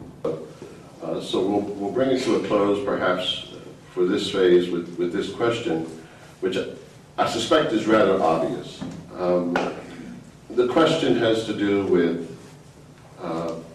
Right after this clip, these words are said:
what role, what voice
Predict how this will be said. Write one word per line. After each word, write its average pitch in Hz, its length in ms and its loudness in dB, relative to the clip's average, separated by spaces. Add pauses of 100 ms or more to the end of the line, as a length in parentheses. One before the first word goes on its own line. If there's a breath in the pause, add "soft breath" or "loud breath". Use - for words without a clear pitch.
(240)
what 101 380 4
role, 117 760 6 (340)
what 95 280 0
voice 110 680 4